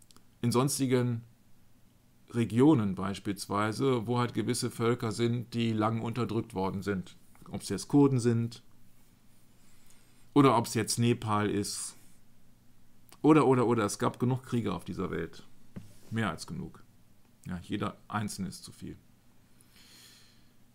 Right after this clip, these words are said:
Ja, und deswegen gibt's dann halt irgendwann in den neunzehnhundertvierundachtzig eben keine Wörter wie schlecht und böse mehr. Gut oder plus und gut, ne? Also das heißt, alles klingt dann irgendwie schon mal schön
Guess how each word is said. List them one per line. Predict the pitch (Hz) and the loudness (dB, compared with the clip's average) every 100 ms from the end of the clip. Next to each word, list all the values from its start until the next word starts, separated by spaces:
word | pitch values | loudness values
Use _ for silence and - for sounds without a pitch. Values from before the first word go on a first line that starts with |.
| _ - | _ 2
Ja, | 175 123 | 6 6
und | 120 | 4
deswegen | 131 147 147 143 | 2 4 4 4
gibt's | 151 | 2
dann | 156 139 | 2 4
halt | 131 | 2
irgendwann | 117 135 135 127 127 131 127 - | 2 -2 0 2 2 0 -4 -2
in | 123 | 0
den | |
neunzehnhundertvierundachtzig | 120 123 120 - 120 110 117 123 95 | 0 -2 -4 -4 -4 -2 -4 -4 -2
eben | 104 | -2
keine | 101 110 104 | -2 -4 -2
Wörter | 107 107 104 | -4 -2 -4
wie | 92 | -4
schlecht | - 107 101 | -4 -6 -4
und | 95 | -4
böse | 104 123 151 | 0 0 0
mehr. | 147 151 _ _ _ _ _ _ _ _ _ _ _ | -2 -4 _ _ _ _ _ _ _ _ _ _ _
Gut | - 95 | -8 -6
oder | 95 101 | -4 -6
plus | - 117 117 | -4 -6 -4
und | - 98 | -6 -6
gut, | 87 87 - - - | -4 -6 -10 -20 -12
ne? | 101 131 | -8 -6
Also | - 117 | -4 -4
das | 110 110 | -4 -4
heißt, | 117 - | -4 -2
alles | 123 120 | -2 -2
klingt | - 123 | -2 -4
dann | 113 | -4
irgendwie | - 117 - 107 | -4 -6 -6 -8
schon | - 101 | -4 -4
mal | 90 | -4
schön | - 147 139 180 | 2 4 6 4